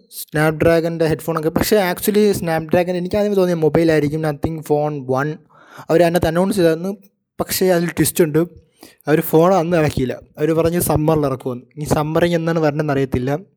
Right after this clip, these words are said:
അങ്ങേർക്ക് ഇനി എന്നാണ് സമ്മർ ആവണേന്ന് അന്ന് നമുക്ക് നോക്കാമെന്ന്. പിന്നെ, ആ, പിന്നെ അവർ വേറൊരു ചില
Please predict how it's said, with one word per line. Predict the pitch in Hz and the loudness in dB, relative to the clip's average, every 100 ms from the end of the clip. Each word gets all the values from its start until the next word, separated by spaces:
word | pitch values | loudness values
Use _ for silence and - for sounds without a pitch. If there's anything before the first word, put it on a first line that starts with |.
| _ _ - | _ _ -10
അങ്ങേർക്ക് | 139 156 160 | -2 0 0
ഇനി | 165 156 | -2 -2
എന്നാണ് | 156 160 | 0 0
സമ്മർ | 160 151 151 | 0 0 2
ആവണേന്ന് | 151 151 151 160 | 0 0 -2 -2
അന്ന് | 147 143 | -2 -2
നമുക്ക് | 143 139 | -4 -4
നോക്കാമെന്ന്. | 127 113 110 107 107 _ _ _ - _ - _ - | -4 -4 -8 -10 -12 _ _ _ -20 _ -20 _ 0
പിന്നെ, | 214 196 | 2 2
ആ, | 131 147 151 160 | -2 -4 -2 -2
പിന്നെ | 180 240 | 2 2
അവർ | 254 196 | 4 4
വേറൊരു | 180 214 262 240 240 226 _ _ _ - | 4 6 4 0 -6 -10 _ _ _ -2
ചില | 208 226 | 2 2